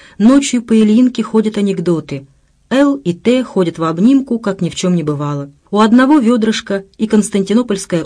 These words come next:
удочка в руке. Ходят два еврея, неразлучные двое, один вопрошающий, другой отвечающий. И один все спрашивает, спрашивает, а другой все крутит, крутит, и никак им не разойтись. Ходит немец-шарманщик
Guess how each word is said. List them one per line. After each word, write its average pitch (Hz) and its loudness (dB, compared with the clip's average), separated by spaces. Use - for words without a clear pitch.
удочка 208 -4
в 160 -4
руке. 147 -8
Ходят 196 2
два 175 0
еврея, 220 0
неразлучные 208 0
двое, 190 -4
один 214 4
вопрошающий, 220 -4
другой 170 0
отвечающий. 156 -8
И 202 2
один 190 4
все 180 -6
спрашивает, 202 -4
спрашивает, 196 -4
а 196 -2
другой 247 4
все 175 -4
крутит, 196 -2
крутит, 226 -4
и 190 -2
никак 180 -2
им 170 -2
не 165 -4
разойтись. 151 -8
Ходит 285 2
немец-шарманщик 202 0